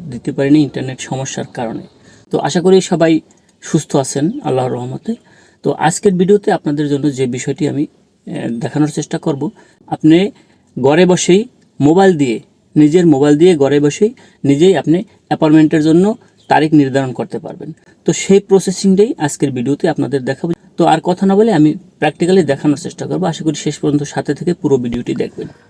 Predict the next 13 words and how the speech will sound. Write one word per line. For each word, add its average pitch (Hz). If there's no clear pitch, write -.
প্রথমে 185
মোবাইলের 175
যে 143
কোনো 185
একটি 208
ব্রাউজারে 139
প্রবেশ 156
করবেন। 120
আমি 151
Chrome 165
ব্রাউজারে 127
প্রবেশ 127
করলাম। 123